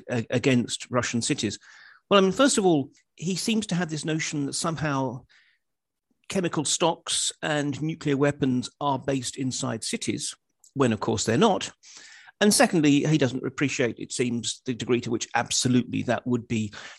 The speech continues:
not only regarded as an act of war by the Russians, it would be an act of war. And even if it doesn't t-, go nuclear, because, you know, I think for everyone, the nuclear is still, uh, obviously a, a t-,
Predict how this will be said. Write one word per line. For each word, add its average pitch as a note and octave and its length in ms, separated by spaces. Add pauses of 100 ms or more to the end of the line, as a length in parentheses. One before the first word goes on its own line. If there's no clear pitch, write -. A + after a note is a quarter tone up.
not - 180
only G3 220
regarded E3 720
as A2 100
an G#2+ 100
act - 240
of G2+ 120
war G2 200
by G#2 140
the G2+ 100
Russians, D3+ 460 (320)
it C#4+ 200
would A#3 320
be G#2 160
an F#2 80
act - 280
of G2 120
war. G2+ 300 (600)
And E3 540 (340)
even A#3+ 400
if E3+ 240
it - 120
doesn't D3 540
t-, - 220
go C#3+ 420
nuclear, C3+ 600 (260)
because, D3+ 160
you G#3 80
know, D#3 100
I C3+ 140
think D3 180
for D#3 60
everyone, D#3 320
the C3+ 120
nuclear E3+ 440
is C3+ 80
still, C#3 320
uh, A#2 200
obviously A#2 300
a, A2+ 160 (120)
a A#2 80 (120)
t-, - 160